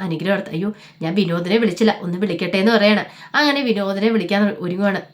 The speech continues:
ഈ സമയം സുമിത്രയുടെ മനസ്സ് വല്ലാത്ത ടെൻഷനായി. പിന്നീട് വിനോദിനെ വിളിച്ചു ചോദിച്ചു, "ആഹാ, ഇതെന്നെ ഇന്നെന്നെ വിനോദ് വിളിച്ചു പോലും ഇല്ലോ" എന്നൊക്കെ പറഞ്ഞ് അങ്ങ് സംസാരിച്ച് അങ്ങോട്ട് പോവാണ്.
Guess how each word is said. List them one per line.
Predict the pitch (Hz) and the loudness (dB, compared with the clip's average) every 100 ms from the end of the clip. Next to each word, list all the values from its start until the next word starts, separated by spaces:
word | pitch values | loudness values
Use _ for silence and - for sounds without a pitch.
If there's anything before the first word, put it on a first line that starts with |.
| - | -12
ഈ | 160 | -12
സമയം | 160 170 175 | -6 -6 -4
സുമിത്രയുടെ | 208 190 156 165 175 | -6 -8 -6 -6 -4
മനസ്സ് | 190 170 208 | -4 -4 -4
വല്ലാത്ത | 170 208 - 196 | -4 -4 -4 -4
ടെൻഷനായി. | 160 - 196 - - - - | -6 -2 -4 -4 -12 -20 -8
പിന്നീട് | 277 269 269 | -2 0 2
വിനോദിനെ | 254 208 196 220 | 4 4 4 4
വിളിച്ചു | 220 214 | 4 4
ചോദിച്ചു, | 220 214 | 2 2
"ആഹാ, | 180 175 202 247 - - _ _ | 0 -2 -2 -4 -10 -20 _ _
ഇതെന്നെ | 165 175 220 | -6 2 4
ഇന്നെന്നെ | 202 185 208 | 4 2 0
വിനോദ് | 233 196 196 | 2 2 2
വിളിച്ചു | 233 196 170 | 2 0 0
പോലും | 247 226 240 | 4 4 6
ഇല്ലോ" | 214 | 4
എന്നൊക്കെ | 226 226 226 | 4 2 2
പറഞ്ഞ് | 226 | 2
അങ്ങ് | 226 247 | 2 2
സംസാരിച്ച് | 254 202 226 214 214 | 2 0 2 0 2
അങ്ങോട്ട് | 220 220 | 2 2
പോവാണ്. | 214 185 202 | 0 2 2